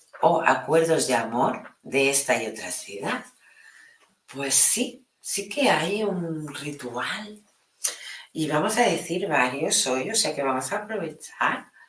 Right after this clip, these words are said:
Y sí, sí que hay un ritual. Lo que sí que,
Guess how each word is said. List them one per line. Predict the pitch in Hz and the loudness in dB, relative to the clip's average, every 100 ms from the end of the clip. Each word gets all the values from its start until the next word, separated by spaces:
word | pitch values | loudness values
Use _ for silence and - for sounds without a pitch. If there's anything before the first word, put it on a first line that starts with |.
| _ - - _ _ _ _ _ _ _ _ | _ -20 -20 _ _ _ _ _ _ _ _
Y | 185 170 147 147 135 123 - - 151 - | -2 0 -2 -2 -4 -4 -8 -10 -14 -10
sí, | - - 302 - - | -4 -2 -4 -6 -12
sí | - | -10
que | - | -2
hay | 320 202 | 0 2
un | 160 | 0
ritual. | 151 147 139 131 | -4 -2 0 2
Lo | 143 | 0
que | 156 | -2
sí | - - - | -2 -4 -4
que, | 339 311 226 185 160 | 0 4 4 4 0